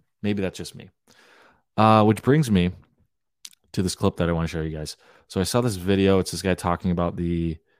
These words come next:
you know what? I'm not gonna say anything about the video. I'm just gonna show you the video, and then I'm gonna comment it aft-,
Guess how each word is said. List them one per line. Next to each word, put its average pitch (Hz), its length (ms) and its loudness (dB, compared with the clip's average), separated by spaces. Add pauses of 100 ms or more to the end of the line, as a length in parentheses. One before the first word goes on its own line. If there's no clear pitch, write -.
(260)
you 110 100 2
know 117 60 6
what? 117 260 2
I'm 101 120 4
not 110 180 4
gonna 113 140 0
say 104 220 4
anything 104 420 2
about 98 220 2
the 95 60 -4
video. 107 440 0
I'm 95 120 0
just 90 180 -4
gonna 90 140 -2
show - 200 -6
you 87 140 -2
the 92 80 -6
video, 98 340 -2
and 82 160 -4
then 80 80 -4
I'm 82 80 -4
gonna 80 120 -4
comment - 420 -8
it - 80 -14
aft-, - 240 -12